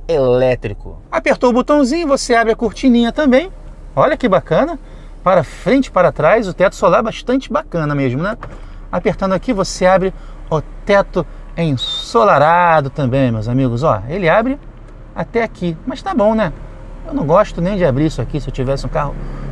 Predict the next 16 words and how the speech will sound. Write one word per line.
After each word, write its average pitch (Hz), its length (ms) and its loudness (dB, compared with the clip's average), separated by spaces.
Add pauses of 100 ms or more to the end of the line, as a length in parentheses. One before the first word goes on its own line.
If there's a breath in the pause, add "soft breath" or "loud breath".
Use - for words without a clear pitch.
(140)
com 208 200 4
teto 185 300 2
solar 160 420 4
assim, 190 360 -2
com 196 180 2
vidro, 165 380 0
já 165 140 4
me 185 140 0
conforma 175 760 2 (380 loud breath)
bastante. 123 1040 -2
O 330 60 -2
parasol 185 520 4
do 190 80 0
carona, 240 400 2
temos 190 380 -2
aqui 214 360 -4